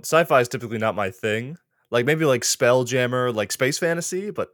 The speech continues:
sci-fi, sci-fi, I think forty K is the closest thing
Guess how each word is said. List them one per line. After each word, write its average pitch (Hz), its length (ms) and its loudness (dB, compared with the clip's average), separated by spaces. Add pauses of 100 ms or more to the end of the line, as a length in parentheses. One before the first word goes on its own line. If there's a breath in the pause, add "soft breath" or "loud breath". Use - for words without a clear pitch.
sci-fi, 147 440 4
sci-fi, 165 420 2
I 190 40 0
think 165 180 -4
forty 139 280 -2
K 127 220 0
is 120 80 -4
the 107 60 -10
closest 117 440 -6
thing 107 280 -4